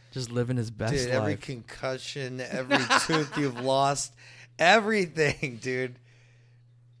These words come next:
Speaker 2: He got it.
Speaker 1: Yeah, those are the kind of guys you root for.
Speaker 2: Yeah.
Speaker 1: For sure.
Speaker 2: I'm so happy.
Speaker 1: I felt the same way about Toronto, the Raptors winning.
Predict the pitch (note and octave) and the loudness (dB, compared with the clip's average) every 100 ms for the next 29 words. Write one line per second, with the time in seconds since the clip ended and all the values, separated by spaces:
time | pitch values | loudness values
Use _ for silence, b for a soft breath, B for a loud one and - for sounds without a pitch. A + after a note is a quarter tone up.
0 | - - _ - C3 C3 C#3 B2 A2 F#2 | -20 -20 _ -10 -8 -2 2 4 2 -2
1 | - A#2 G#2+ B2 F3 F3+ D#3+ B2 G2+ G#2+ | -10 -8 -2 2 2 2 0 0 0 -2
2 | G2+ F#2+ D#2+ - - - - - - - | -2 -2 -4 -6 -10 -10 -14 -20 -20 -20
3 | - F#3 G2+ - G#2+ - A2+ - D3 C#3 | -10 -4 -4 -2 -4 0 -2 -2 -6 -4
4 | - C#3+ G2 F#2 F2 D#2+ - E3 G3+ B3+ | -4 -2 -4 -6 -8 -16 0 2 2 2
5 | - F#3 - G3 F#3 F#3 D3 C3+ - - | -2 -2 0 2 4 2 2 0 -2 -4
6 | D3+ C#3 C#3+ D3+ D3+ C3 B2 B2+ - b | -2 0 0 -2 0 2 0 -4 -14 b
7 | b A#2 A#2+ C#3 D3+ C3 A2 - - G2 | b -2 0 0 0 -2 -6 -6 -12 -10
8 | - - | -10 -12